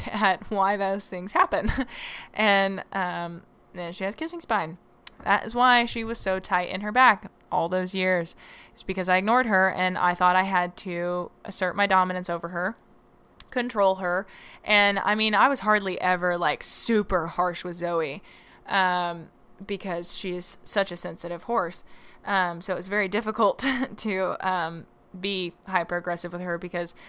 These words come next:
with her, shouting at her was punishment enough, you know? Um, you getting loud and directing all that angry, aggressive energy at her, she was like, "Whoa,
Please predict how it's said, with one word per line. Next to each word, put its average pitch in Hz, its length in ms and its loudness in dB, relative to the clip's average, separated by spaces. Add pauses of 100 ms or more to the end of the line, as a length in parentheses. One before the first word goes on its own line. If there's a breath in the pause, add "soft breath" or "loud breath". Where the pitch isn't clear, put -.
(160 loud breath)
with 196 120 -4
her, 254 300 6
shouting 277 460 8
at 185 120 0
her 180 320 2
was 180 300 -4
punishment 190 560 -2
enough, 175 440 -2
you 185 100 -6
know? 180 220 -2 (500 loud breath)
Um, 170 440 -2 (160)
you 202 140 -4
getting 196 280 0
loud 185 300 10
and 180 200 -2 (160)
directing 185 560 4
all 180 200 2
that 175 240 0 (320)
angry, 196 360 0
aggressive 185 420 0
energy 190 300 -2
at 175 100 -2
her, 180 120 -4
she 175 120 -8
was 175 100 -8
like, 165 140 -6
"Whoa, 190 440 0